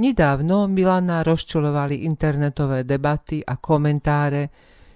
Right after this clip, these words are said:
či už pri príležitosti vylodenia spojencov v Normandii,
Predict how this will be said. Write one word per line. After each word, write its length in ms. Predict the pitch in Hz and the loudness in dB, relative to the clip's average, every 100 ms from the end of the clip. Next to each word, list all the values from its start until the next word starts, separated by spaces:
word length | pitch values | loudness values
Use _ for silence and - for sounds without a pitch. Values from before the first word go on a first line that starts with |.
| - | -20
či 240 | - 277 | -4 -2
už 320 | - 202 180 - | 2 2 2 0
pri 240 | 165 160 | 0 -2
príležitosti 960 | - 160 160 160 151 151 147 - - 143 | -2 0 2 0 -2 -4 -4 -6 -10 -2
vylodenia 640 | 151 147 131 147 139 139 | 0 0 0 -2 0 -2
spojencov 640 | 135 - 139 139 135 131 | -4 -4 -2 -2 -2 -4
v 80 | 127 | 0
Normandii, 720 | 151 160 165 156 156 147 143 | 2 2 2 -2 -2 -4 -4